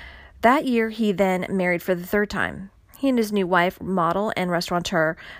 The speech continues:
Myra Pock, had a son, Quirin, but secretly divorced the same year he was born in two thousand fifteen. He returned to T V in Fox's hit dramatic series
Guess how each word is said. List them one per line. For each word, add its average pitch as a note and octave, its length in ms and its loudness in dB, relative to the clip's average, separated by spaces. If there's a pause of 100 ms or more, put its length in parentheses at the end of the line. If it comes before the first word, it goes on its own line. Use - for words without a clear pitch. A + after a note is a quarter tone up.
(140)
Myra F#3 520 2
Pock, F3+ 520 -2 (220)
had A3 260 0
a G#3+ 60 -4
son, F3 340 0
Quirin, G#3 640 -2
but F#3 120 2
secretly B3 540 -4
divorced F3+ 500 -2
the F3+ 80 -2
same F3+ 320 -2
year D#3+ 400 -4
he F#3 120 -4
was E3 160 -2
born C3+ 280 -4
in E3 180 -6
two E3 160 -6
thousand D#3 260 -2
fifteen. C3+ 500 -6 (880)
He D4+ 140 2
returned D#4+ 300 4
to G4+ 80 2
T D4+ 240 -2
V C#4 220 0
in A3 160 0
Fox's A3 560 -2
hit G4 340 -4
dramatic A#3+ 420 -2
series G#3 360 0